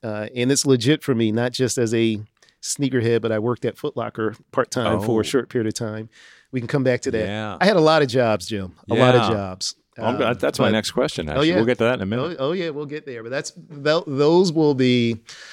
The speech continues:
Speaker 1: uh, as I thought about it, those are some of the brands that, that go way back, uh, for me. And if you think about the environment that I grew up in,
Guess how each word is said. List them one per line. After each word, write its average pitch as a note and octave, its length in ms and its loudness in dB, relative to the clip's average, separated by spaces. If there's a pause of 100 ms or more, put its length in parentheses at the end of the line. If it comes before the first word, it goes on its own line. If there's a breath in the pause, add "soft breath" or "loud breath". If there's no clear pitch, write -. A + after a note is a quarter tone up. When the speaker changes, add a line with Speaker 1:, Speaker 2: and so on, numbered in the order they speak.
(300 loud breath)
Speaker 1:
uh, A2 320 2
as B2+ 140 2
I A#2 80 4
thought B2+ 180 6
about A2+ 180 6
it, A#2 40 4
those C3+ 180 4
are C3 60 2
some C#3+ 120 2
of B2+ 60 2
the A#2+ 60 0
brands A2 400 2
that, G#2+ 260 0
that A2 160 4
go A2 100 6
way G#2+ 280 4
back, F2+ 380 -4 (220)
uh, G2 180 -4
for A2 280 -2
me. G2 360 -6 (120)
And G#2 500 -2
if - 180 -8
you A2 60 -2
think C3 160 4
about A#2+ 200 4
the A2+ 80 2
environment A2 520 4
that G#2+ 240 6
I C3+ 160 2
grew A#2+ 300 6
up G2+ 160 -2
in, G2 300 -2